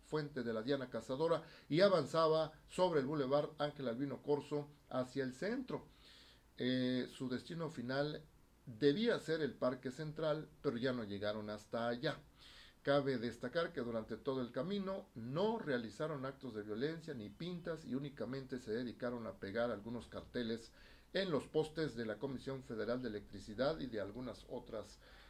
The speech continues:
empresas. Se hace este señalamiento porque los miembros del mocri, lo recordamos, siempre se manifestaban de manera violenta, pintarrajeaban las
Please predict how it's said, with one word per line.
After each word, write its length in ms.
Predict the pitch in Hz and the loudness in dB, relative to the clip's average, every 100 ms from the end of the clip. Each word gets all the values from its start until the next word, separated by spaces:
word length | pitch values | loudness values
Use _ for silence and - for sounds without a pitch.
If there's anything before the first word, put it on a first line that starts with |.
| - | -10
empresas. 1120 | 113 110 - 208 233 165 123 - - - - - | -8 -6 6 10 10 6 -6 -10 -18 -18 -20 -20
Se 400 | - - 147 156 | -20 -2 2 4
hace 460 | 190 214 247 175 165 | 4 2 0 -2 -4
este 180 | 165 | -4
señalamiento 720 | 123 117 110 104 113 131 143 - | -8 -4 -4 -2 -2 -4 -4 -10
porque 240 | 110 - 104 | -12 -12 -8
los 280 | 104 95 101 | -6 -6 -6
miembros 380 | 120 127 139 | -6 -4 -4
del 160 | 135 160 | -2 -2
mocri, 360 | 190 170 165 160 | 0 -2 -4 -8
lo 120 | 98 | -8
recordamos, 800 | 92 - 127 180 165 175 - - - - - - | -8 -8 0 2 2 -2 -8 -16 -20 -20 -20 -20
siempre 720 | - - 180 185 180 170 170 165 - - - | -18 -2 2 2 2 0 0 -4 -16 -20 -10
se 220 | 160 170 | -2 0
manifestaban 920 | 135 135 147 - - 139 139 131 117 | 0 -2 -2 -6 -2 -2 0 -2 -2
de 80 | 110 | -2
manera 520 | 107 113 123 123 123 | -2 -2 0 -2 -4
violenta, 800 | 113 107 104 156 165 160 165 - - - - | -6 -4 2 2 2 -4 -8 -10 -14 -20 -8
pintarrajeaban 960 | 135 123 113 110 107 - 131 120 110 95 | -6 -4 -4 -2 -4 -2 0 0 -2 -4
las 260 | 92 - | -6 -10